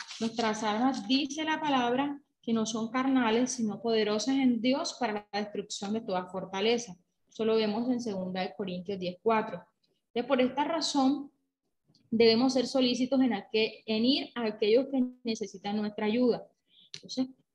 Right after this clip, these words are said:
pedirle y so-, y rogarle al Señor que nos ayude a proseguir esa misión de rescate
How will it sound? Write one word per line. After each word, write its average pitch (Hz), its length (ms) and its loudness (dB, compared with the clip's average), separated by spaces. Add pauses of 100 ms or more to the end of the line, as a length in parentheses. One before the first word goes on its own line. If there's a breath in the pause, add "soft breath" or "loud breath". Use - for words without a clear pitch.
pedirle 330 640 2
y 254 80 0
so-, 247 240 -2
y 247 60 2
rogarle 240 480 2
al 302 100 0
Señor 254 480 10
que 240 120 8
nos 233 260 6
ayude 262 520 4 (140)
a 240 100 6
proseguir 226 580 8
esa 226 240 8
misión 240 320 10
de 226 100 8
rescate 226 500 2